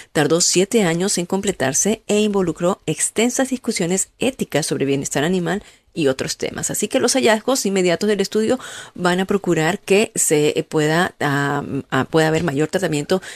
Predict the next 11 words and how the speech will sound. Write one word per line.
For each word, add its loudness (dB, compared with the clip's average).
en 2
lo 0
que 2
es -2
autismo, 0
epilepsia, -2
esquizofrenia -2
y 2
las -2
discapacidades -4
intelectuales. -6